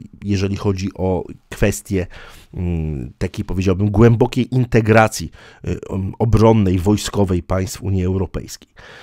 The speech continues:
Z drugiej jednak strony warto zauważyć, że te postulaty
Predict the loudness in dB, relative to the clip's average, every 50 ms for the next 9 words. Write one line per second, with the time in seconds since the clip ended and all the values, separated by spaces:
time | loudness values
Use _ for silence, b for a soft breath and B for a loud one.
0 | B B B -10 -8 -4 2 4 6 6 6 6 6 6 6 4 2 0 -2 -2
1 | -6 -8 -6 -4 -2 -2 0 2 2 2 2 2 2 2 2 2 2 2 0 0
2 | -2 -2 -4 -4 -6 -6 -6 -6 -4 -2 -2 -2 -2 B B B B B B B
3 | _ -2 0 0 0 0 -2 -2 -4 -4 -2 0 2 2 2 0 -2 -4 -6